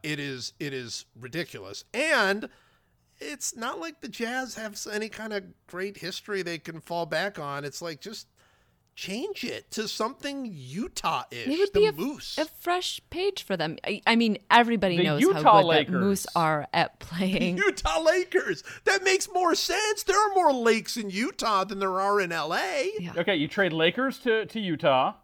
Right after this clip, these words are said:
Speaker 3: You
Speaker 1: Right.
Speaker 3: trade Jazz back to New Orleans. Uh, I don't know
Speaker 1: Three-way
Speaker 3: what you do
Speaker 1: trade.
Speaker 3: with, I don't know what you do with Pelicans 'cause I don't think Los Angeles has any interest
Speaker 1: No,
Speaker 3: in
Speaker 1: that's
Speaker 3: that.
Speaker 1: gone.
Speaker 3: That's gone,
Speaker 1: No,
Speaker 3: and
Speaker 1: that's
Speaker 3: then you,
Speaker 1: gone.
Speaker 3: then you, I mean, could you do the Los Angeles Stars again, like in the A B A?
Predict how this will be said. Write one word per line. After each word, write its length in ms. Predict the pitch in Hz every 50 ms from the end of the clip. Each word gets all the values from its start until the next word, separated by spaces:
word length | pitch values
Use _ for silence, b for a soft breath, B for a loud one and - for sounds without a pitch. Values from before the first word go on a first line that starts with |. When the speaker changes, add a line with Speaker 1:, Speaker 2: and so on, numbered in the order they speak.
| _ _ _ _ _ _ _ -
Speaker 3:
You 140 | 160 165 151
Speaker 1:
Right. 100 | 135 131
Speaker 3:
trade 260 | 196 185 170 151 147
Jazz 760 | 131 120 131 175 151 151 151 160 170 185 202 226 226 185 180
back 420 | 139 127 117 160 160 175 196 -
to 60 | 220
New 100 | 220 214 190
Orleans. 760 | 170 151 143 139 135 139 139 139 143 151 147 135 - - _ _ _ _ _ _ _ _ -
Uh, 40 | 135 139 147 127
I 60 | 139 147
don't 100 | 247 247
know 80 | 185
Speaker 1:
Three-way 40 | 214
Speaker 3:
what 100 | 240 226
you 40 | 208
do 60 | - - 196 160 110
Speaker 1:
trade. 160 | 98 95 -
Speaker 3:
with, 40 | - - _ _ - - _ _ _ _ -
I 80 | 143 160
don't 180 | 180 208 226
know 100 | 240 240
what 160 | 233 233 -
you 60 | 233 226
do 60 | 233
with 120 | 220 - -
Pelicans 520 | 196 202 190 190 180 - 165 156 151 143
'cause 140 | - - 143
I 60 | 143 143
don't 120 | 151 160 156
think 100 | 156 156
Los 240 | 156 147 147 147
Angeles 380 | 151 139 143 139 135 139 131 131
has 120 | 135 131
any 120 | 131 135 139
interest 200 | 135 - 139 127
Speaker 1:
No, 40 | -
Speaker 3:
in 60 | -
Speaker 1:
that's 160 | 120 120 117
Speaker 3:
that. 60 | 117 117 120
Speaker 1:
gone. 280 | 127 120 113 110 107 - _ _ _ _ _ -
Speaker 3:
That's 180 | 185 190 185 -
gone, 280 | 196 185 175 180 180
Speaker 1:
No, 40 | 175
Speaker 3:
and 80 | 165 165
Speaker 1:
that's 60 | 165
Speaker 3:
then 80 | 165 165
you, 60 | -
Speaker 1:
gone. 80 | -
Speaker 3:
then 160 | - 165 170 170
you, 240 | 160 165 170 165 147 156
I 40 | 156
mean, 200 | 160 156 151 135
could 160 | - 175 143
you 100 | 151 151
do 120 | 139 175 175
the 60 | 185
Los 220 | 175 170 165 160
Angeles 380 | 185 165 170 160 151 160 151 -
Stars 360 | - - 135 139 156 170 165
again, 260 | 196 180 190 190 185
like 160 | 175 156 147 160
in 60 | 147
the 120 | 143 139
A 80 | 139 143
B 180 | 139 170 185
A? 260 | 190 190 196 208 196